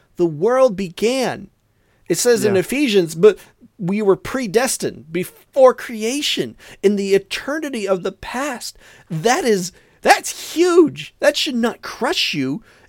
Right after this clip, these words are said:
Speaker 1: into being like, "Oh, I'm so," the, you are the object, Christian. You are the object of God's love, the creator of the universe. You are the object of his love,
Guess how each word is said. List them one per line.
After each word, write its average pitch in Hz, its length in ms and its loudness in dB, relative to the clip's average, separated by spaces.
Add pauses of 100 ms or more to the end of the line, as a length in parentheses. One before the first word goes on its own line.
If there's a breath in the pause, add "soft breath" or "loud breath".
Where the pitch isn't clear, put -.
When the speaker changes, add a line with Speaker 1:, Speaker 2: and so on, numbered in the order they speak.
Speaker 1:
into 190 240 4
being 180 240 2
like, 170 220 2
"Oh, 220 340 -2
I'm 185 160 -4
so," 226 300 -2
the, 185 140 -2 (180 loud breath)
you 202 420 4
are 214 160 6
the 156 240 -2
object, 190 600 0
Christian. - 540 -2 (180 loud breath)
You 214 340 4
are 214 260 10
the 180 240 2
object 196 540 6
of 143 180 2
God's 180 440 4
love, 170 460 2 (220 loud breath)
the 151 100 -4
creator 196 600 4
of 170 180 2
the 151 80 -8
universe. 226 840 -4 (520 soft breath)
You 269 180 0
are 277 100 10
the 226 160 -2
object 269 480 6
of 196 120 6
his 202 260 6
love, 247 320 2